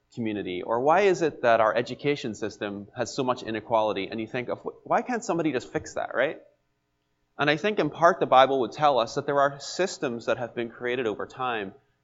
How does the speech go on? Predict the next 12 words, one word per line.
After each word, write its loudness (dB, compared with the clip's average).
and 0
those 0
systems, -4
unfortunately, -2
are -2
subject -2
to -6
the -6
corruption -4
of -10
the -8
fall. -4